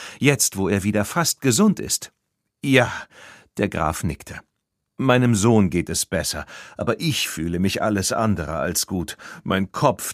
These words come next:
dröhnt, denn ich habe seit einigen Nächten kein Auge zugetan." "Das ist ja schrecklich, Herr Graf", sagte Bibi mitfühlend. "Mein Papi trinkt in solchen Fällen immer Baldrian-Tee." "Baldrian-Tee?"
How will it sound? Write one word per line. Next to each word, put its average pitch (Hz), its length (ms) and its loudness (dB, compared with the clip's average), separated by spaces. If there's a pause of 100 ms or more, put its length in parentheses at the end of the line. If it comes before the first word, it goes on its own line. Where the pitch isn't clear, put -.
dröhnt, 117 680 4
denn 73 120 -6
ich 92 140 -6
habe 104 180 -2
seit 95 220 -2
einigen 110 460 0
Nächten 101 480 -2
kein 117 380 0
Auge 101 380 0
zugetan." - 800 -8 (500)
"Das 120 200 -2
ist - 180 -6
ja 147 100 -8
schrecklich, - 680 -4
Herr 90 140 -2
Graf", 80 460 -4 (240)
sagte 87 340 -2
Bibi 90 320 0
mitfühlend. 82 640 -2 (760)
"Mein 107 220 2
Papi 123 320 0
trinkt 180 300 -4
in 165 120 2
solchen 147 340 0
Fällen 160 260 0
immer 151 260 2
Baldrian-Tee." 98 1000 0 (680)
"Baldrian-Tee?" 196 1160 2